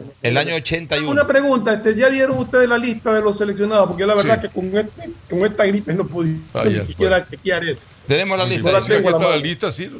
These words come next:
Speaker 3: lo, lo sabe que los arqueros, Hernán Galíndez, Pedro Ortiz, Moisés Ramírez, se quedó,
Speaker 2: Se quedó
Speaker 3: eh,
Speaker 2: Domínguez.
Speaker 3: se quedó Domínguez, eh, se
Speaker 1: Se
Speaker 3: está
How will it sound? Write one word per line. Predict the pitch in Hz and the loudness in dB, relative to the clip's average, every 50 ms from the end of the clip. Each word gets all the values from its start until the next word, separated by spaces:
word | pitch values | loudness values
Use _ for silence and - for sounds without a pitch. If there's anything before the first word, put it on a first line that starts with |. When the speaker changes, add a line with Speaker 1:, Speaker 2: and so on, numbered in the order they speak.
| 220 196 | -14 -12
Speaker 3:
lo, | 131 123 | -10 -10
lo | 120 113 | -8 -4
sabe | 95 175 175 156 131 | -2 -2 -2 -2 -4
que | 151 | -4
los | 139 131 120 | -6 -4 -2
arqueros, | 147 139 131 113 196 226 220 185 151 | -4 -4 -2 -2 -2 -2 -2 -2 -4
Hernán | 160 151 165 175 175 | -6 -4 -4 -6 -2
Galíndez, | 165 170 175 202 226 220 190 196 160 | -2 -2 -2 -2 -4 -4 -2 -4 -4
Pedro | - - 202 202 196 196 | -2 -2 -2 -2 0 -2
Ortiz, | 180 147 - - 233 233 214 - 165 | -4 -6 -6 -8 -6 -6 -4 -6 -6
Moisés | 156 147 147 143 127 127 196 196 196 165 | -4 -4 -4 -4 -4 -2 -2 -2 -4 -4
Ramírez, | 170 160 165 180 185 175 190 214 220 202 165 127 110 92 87 - - - - - - - - - - - | -6 -4 -2 -2 -2 -2 -2 -2 -2 -2 0 -2 -2 -4 -6 -12 -14 -20 -20 -20 -20 -20 -20 -20 -20 -10
se | - 131 123 123 | -6 -6 -4 -4
quedó, | 123 123 117 123 131 143 156 175 175 - - _ _ _ _ _ _ _ _ _ _ _ _ - _ - - | -4 -4 -2 0 0 0 0 -2 -4 -6 -10 _ _ _ _ _ _ _ _ _ _ _ _ -20 _ -14 -12
Speaker 2:
Se | - - | -8 -2
quedó | 107 - 165 190 | 2 4 4 6
Speaker 3:
eh, | |
Speaker 2:
Domínguez. | 220 240 262 240 190 156 127 120 - - | 4 4 2 2 2 0 0 -2 -6 -6
Speaker 3:
se | - 113 95 | -4 -2 0
quedó | 95 107 117 | 2 2 2
Domínguez, | 135 147 139 151 180 180 175 110 87 - - - 98 | 0 0 -2 -4 -4 -4 -4 -6 -6 -10 -14 -14 -14
eh, | 92 92 92 92 87 | -12 -10 -8 -10 -6
se | - - | -4 -2
Speaker 1:
Se | - | -2
Speaker 3:
está | 135 | 0